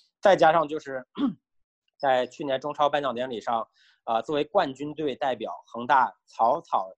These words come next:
颁了个奖杯之后，连一个代表的发言人都没有。另外就是足协高层的几次表态，其实去年底几次足协和投资人的会议大家都看到了，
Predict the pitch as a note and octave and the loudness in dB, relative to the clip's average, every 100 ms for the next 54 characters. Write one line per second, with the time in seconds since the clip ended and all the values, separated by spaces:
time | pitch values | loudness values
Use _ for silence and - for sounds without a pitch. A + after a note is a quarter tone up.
0 | _ _ _ - B2+ C3 A#2 G2+ G#2+ G#2 | _ _ _ -4 -4 -4 -8 -10 -12 -12
1 | A2+ A2+ G#2 G#2+ B2+ C3+ A#2 - _ _ | -6 -4 -4 -6 -4 -2 -2 -6 _ _
2 | _ _ - D3 A#2 G#2+ - C#3 B2 B2 | _ _ 0 0 0 -6 -2 -2 -2 -6
3 | G#2 A2+ G#2 G2+ - _ _ _ - F#3 | -8 -10 -10 -12 -14 _ _ _ -2 2
4 | A3 F3 C#3+ C3+ C3 B2 D#3 B2+ C3 - | 4 4 0 -8 -10 -10 -8 -6 -6 0
5 | D#3+ E3+ - G2+ G#2+ A2+ G2+ G2 - A2+ | 0 0 -6 -14 -8 -8 -8 -16 -10 -8
6 | G2+ - C3 G#2 - - A#2 B2 - C#3+ | -8 -4 -4 -4 -8 -6 -4 -4 -4 -2
7 | B2 D3 B2 G2 - _ _ A#2 A#2 - | 0 -2 -6 -10 -14 _ _ -8 -4 0
8 | C3+ - C#3 B2+ A#2+ B2 - A2+ B2+ A2 | 0 -2 -4 0 0 0 -4 -2 0 0
9 | A#2+ - B2+ G#2+ G2+ G#2+ G#2 A2 - C3 | 0 2 0 0 -4 -2 -2 -2 0 0
10 | G#2+ F#2 | -2 -4